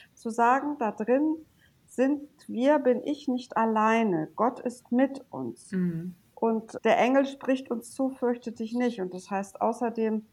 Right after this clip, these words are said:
Speaker 1: dass es ganz ernst genommen wird, diese F-, Furcht. Denn wer das sagt, "Fürchte dich nicht", der weiß, dass wir immer wieder Angst haben, aber setzt dem eben was entgegen. Und das finde ich ungemein tröstlich. Und heute ist ja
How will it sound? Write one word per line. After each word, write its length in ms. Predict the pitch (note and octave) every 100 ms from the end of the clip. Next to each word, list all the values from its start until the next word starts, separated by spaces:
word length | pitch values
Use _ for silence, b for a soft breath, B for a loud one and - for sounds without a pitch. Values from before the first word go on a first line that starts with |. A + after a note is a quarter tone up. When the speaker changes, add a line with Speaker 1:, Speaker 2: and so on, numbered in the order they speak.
| _ _ _ _ _ -
Speaker 1:
dass 240 | A#3 A#3
es 140 | A3+
ganz 240 | - A3 G#3+ -
ernst 320 | D4+ F#4+ -
genommen 400 | G3 F3+ E3+ F3
wird, 200 | F3 -
diese 200 | F3+ E3
F-, 260 | E3+ - - _
Furcht. 540 | - G#3+ F#3 E3+ -
Denn 180 | F#3 F#3
wer 200 | F#3+ F#3
das 260 | F#3 F#3
sagt, 380 | - F3 E4 -
"Fürchte 320 | - G#3+ A3
dich 200 | G#3+ F#3+
nicht", 240 | G#3 B3+ C4
der 140 | G#3+
weiß, 300 | F3+ B3 D4+
dass 180 | A#3+ -
wir 100 | G#3+
immer 260 | C#4 B3+ B3
wieder 340 | A#3+ A3+ A#3 _ _
Angst 420 | - A#3+ A#3+ - -
haben, 500 | F#4+ F#4+ D3+ D3+ _ _ _
aber 260 | G#3+ G3
setzt 420 | G3 A3 A#3 - -
dem 160 | A#3
eben 300 | - A3 A3
was 200 | G3+ G#3
entgegen. 640 | - G3 - G3+ G3 F3 E3+
Und 200 | F#3 F#3+
das 140 | -
finde 260 | A3 G#3+ G3+
ich 140 | -
ungemein 560 | A3+ A#3+ A3+ G#3+ G3+ G3+
tröstlich. 800 | - G#3+ G3+ - - D#3 - _ b b b _
Und 260 | G#3+ G3+
heute 340 | G#3 G#3 A#3 C#4+
ist 200 | A#3+ -
ja 300 | G3 F3+